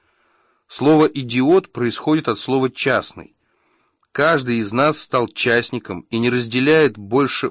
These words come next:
общего мышления разума, кроме как на подсознательном уровне. Таким образом, управление нашей реальной жизнью извне и её цель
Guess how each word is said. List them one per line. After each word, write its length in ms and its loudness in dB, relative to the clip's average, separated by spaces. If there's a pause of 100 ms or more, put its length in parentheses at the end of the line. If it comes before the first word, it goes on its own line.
общего 460 -2
мышления 600 -2
разума, 520 -2 (340)
кроме 260 0
как 220 -4
на 80 -6
подсознательном 840 -4
уровне. 380 -14 (760)
Таким 400 -2
образом, 520 2
управление 580 0
нашей 360 0
реальной 400 0
жизнью 540 -4
извне 520 -4 (380)
и 100 -6
её 240 2
цель 520 -2